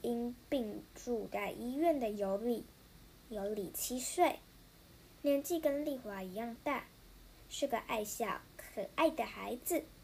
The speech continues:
丽华很喜欢尤里，每天都望着秋水的等到夜晚到来。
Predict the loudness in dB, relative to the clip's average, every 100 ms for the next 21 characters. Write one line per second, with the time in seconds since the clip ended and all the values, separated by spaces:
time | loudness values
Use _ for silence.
0 | -20 -20 -20 -20 -20 -20 -20 -20 -20 -4
1 | -2 4 4 4 2 2 4 4 2 0
2 | 2 0 0 0 0 -4 -8 -20 -20 -20
3 | -20 -6 -4 -2 -2 0 2 4 2 0
4 | -2 -2 -2 -2 2 2 4 0 -2 -2
5 | -6 -6 -8 -6 -4 -2 -2 -6 -6 -2
6 | 0 -2 -8 -10 -10 -4 -2 -2 -4 -4
7 | -6